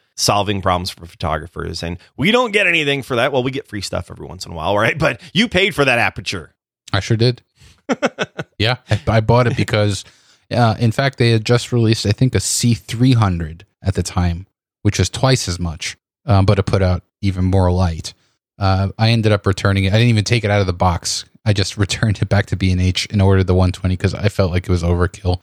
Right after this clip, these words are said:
Speaker 2: for what I needed. But I, I actually,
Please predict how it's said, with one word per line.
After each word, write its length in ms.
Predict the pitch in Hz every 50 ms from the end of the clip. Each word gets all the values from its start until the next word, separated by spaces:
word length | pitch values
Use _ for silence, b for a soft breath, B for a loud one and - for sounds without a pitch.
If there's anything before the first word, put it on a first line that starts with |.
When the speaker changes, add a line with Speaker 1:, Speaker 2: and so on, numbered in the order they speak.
| _ _
Speaker 2:
for 140 | - - 104
what 100 | 98 92
I 100 | 87 87
needed. 360 | 90 92 92 90 90 90 90 - _ _ _ -
But 360 | 104 98 107 101 101 98 - -
I, 300 | 107 107 104 107 107 - _ _ _ _ _ _ -
I 60 | 110
actually, 560 | 113 117 127 131 - - 113 104 101 95 -